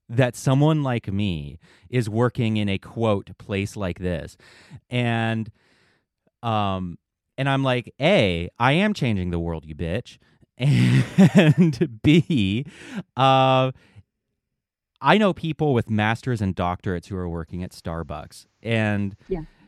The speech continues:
Speaker 1: I mean, it, this is just the world we live in now, that very
Speaker 2: The economy that, that is happening right now.
Speaker 1: Yes,
Speaker 2: Yeah.
Speaker 1: exactly. Highly qualified people are working in the service industry. That's just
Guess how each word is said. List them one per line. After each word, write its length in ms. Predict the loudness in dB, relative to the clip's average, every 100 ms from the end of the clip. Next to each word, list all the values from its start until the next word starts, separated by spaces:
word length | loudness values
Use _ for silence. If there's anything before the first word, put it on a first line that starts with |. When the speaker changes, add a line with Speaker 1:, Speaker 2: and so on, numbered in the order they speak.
| _ _ _
Speaker 1:
I 160 | -2 0
mean, 180 | 2 0
it, 240 | -2 -4
this 160 | -4 -6
is 100 | -4
just 260 | -4 -2
the 80 | -4
world 600 | -2 0 2 4 2 0 -6
we 240 | -8 -6
live 220 | -2 -2 -2
in 180 | -4
now, 440 | -6 -8 -8 -10 -10
that 360 | -8 -6 -6 -10 -18
very 440 | -10 -2 0 2 2
Speaker 2:
The 180 | 4 4
economy 840 | 4 -4 -4 -2 -2 -2 -2 -4 2
that, 240 | 2 2 0
that 200 | 2 4
is 200 | 4 2
happening 440 | 2 2 2 -2 0
right 260 | -2 -2
now. 80 | 0
Speaker 1:
Yes, 320 | 4 6 4
Speaker 2:
Yeah. 80 | 2
Speaker 1:
exactly. 380 | 0 0 0 -4
Highly 560 | -6 -2 0 2 0 -2
qualified 580 | -4 -4 -4 -4 -6
people 340 | -6 -8 -6 -2
are 140 | 0
working 320 | 0 -4 -6
in 80 | -4
the 80 | -4
service 340 | -4 -6 -6
industry. 360 | -6 -8 -8 -6
That's 240 | -6 -8
just 480 | -8 -4 -2 -2 -10